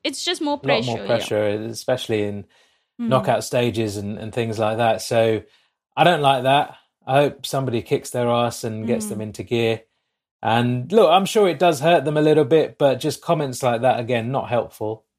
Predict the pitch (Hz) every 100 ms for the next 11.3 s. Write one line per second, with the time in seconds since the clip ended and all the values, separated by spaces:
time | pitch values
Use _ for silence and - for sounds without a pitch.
0 | - 117 - 127 120 - - 226 117 113
1 | 110 104 110 110 113 _ _ _ _ _
2 | _ _ 120 135 - 143 160 - 196 165
3 | - 175 120 123 135 156 139 - 123 -
4 | 131 117 107 113 135 123 120 107 - 113
5 | - 110 104 _ _ _ _ _ _ _
6 | _ _ _ 120 - - - 82 _ _
7 | _ 151 170 170 160 127 - - 180 165
8 | 165 143 127 - 139 123 120 117 - 123
9 | 113 104 104 117 135 151 _ _ 120 127
10 | - - 131 - 135 - - - - 247
11 | 220 208 196